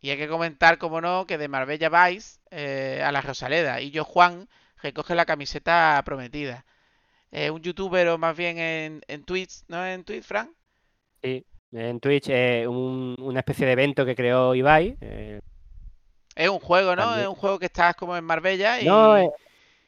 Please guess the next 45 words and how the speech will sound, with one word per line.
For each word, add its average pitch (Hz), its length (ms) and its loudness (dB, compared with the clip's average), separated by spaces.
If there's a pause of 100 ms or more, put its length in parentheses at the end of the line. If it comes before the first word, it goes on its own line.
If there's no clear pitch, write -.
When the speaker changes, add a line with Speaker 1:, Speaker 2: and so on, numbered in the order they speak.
Speaker 2:
no, 156 160 2
no, 202 180 6
el 156 140 6
Speaker 1:
y - 20 -2
Speaker 2:
juego, 185 400 8
el 139 160 4
juego 160 320 6
no 202 120 4
es, - 320 0
eh, 147 280 0
es 190 100 0
el 175 120 2
G 175 140 2
T 160 100 6
A 147 100 8
cinco, 220 440 0 (440)
eh, 113 260 -6
solo 123 300 2
que 127 120 0
se 131 140 -6
juega, 151 460 4
cada 147 220 4
uno 151 140 4
jue-, 156 300 0
pues 117 220 -2
se 117 240 -4
inventa 123 340 0
un 139 120 2
rol, 214 260 4 (680)
se - 100 -10
inventa 123 240 -2
un 131 60 -6
personaje 196 600 -2 (840)
y 131 120 0
juegan, 123 420 0
pues, 127 220 0
en 127 120 -2
el 110 100 -4
mundo 113 220 -4
abierto 120 300 -2
del 120 140 -4
G 127 120 -8
T 123 100 -2
A 123 80 0
cinco, 180 420 -4